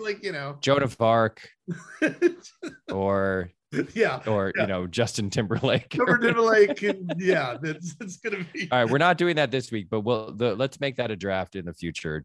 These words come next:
Speaker 1: We're gonna
Speaker 2: Coolest
Speaker 1: make it a
Speaker 2: people who
Speaker 1: draft,
Speaker 2: ever
Speaker 1: the
Speaker 2: lived.
Speaker 1: coolest people who ever lived. All right.
Speaker 2: All right.
Speaker 1: Uh, official position, how do we feel about the Gatorade, uh, dump after all of these years? Dumping
Speaker 2: So,
Speaker 1: it.
Speaker 2: so bored. Get rid of it. Stinks.
Speaker 1: Stop,
Speaker 2: Hate
Speaker 1: right?
Speaker 2: it. Come on. What are we doing? Like, I,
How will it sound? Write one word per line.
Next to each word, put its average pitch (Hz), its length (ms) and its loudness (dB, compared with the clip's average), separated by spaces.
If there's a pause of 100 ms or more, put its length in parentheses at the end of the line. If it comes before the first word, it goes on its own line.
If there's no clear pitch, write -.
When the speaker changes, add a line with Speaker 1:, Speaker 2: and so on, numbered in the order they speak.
Speaker 1:
We're 175 80 0
gonna 196 180 4
Speaker 2:
Coolest 202 60 4
Speaker 1:
make 214 100 2
it 220 40 8
a - 20 8
Speaker 2:
people 214 60 8
who - 60 -2
Speaker 1:
draft, 190 180 4
Speaker 2:
ever - 60 -6
Speaker 1:
the 151 80 -6
Speaker 2:
lived. 143 120 -6
Speaker 1:
coolest 190 280 2
people 151 260 -4
who 151 140 -4
ever 131 180 -6
lived. 104 360 -14
All 180 120 0
right. 113 160 -2
Speaker 2:
All 69 60 -8
right. 62 140 -10 (920)
Speaker 1:
Uh, 220 260 8
official 311 460 2
position, 262 500 2
how 226 160 2
do 226 80 4
we 226 140 -2
feel 208 260 0
about 180 220 -4
the 170 80 -8
Gatorade, 151 640 -6
uh, 117 640 -8 (180)
dump 101 360 -10 (180)
after 117 300 -12
all 110 160 -12
of 104 100 -20
these 104 240 -18
years? 98 300 -20
Dumping 135 280 -8
Speaker 2:
So, 113 200 -2
Speaker 1:
it. 80 200 -10
Speaker 2:
so - 440 -2
bored. 80 420 -4
Get 80 160 -6
rid 71 160 -10
of 69 140 -12
it. 69 180 -14
Stinks. 71 420 -10
Speaker 1:
Stop, - 380 -8
Speaker 2:
Hate 85 120 -12
Speaker 1:
right? 190 220 0
Speaker 2:
it. - 200 -8
Come 95 180 -2
on. 62 300 -4
What 131 100 0
are 139 40 -2
we 123 100 0
doing? 71 360 -4 (840)
Like, 117 200 2
I, 127 500 2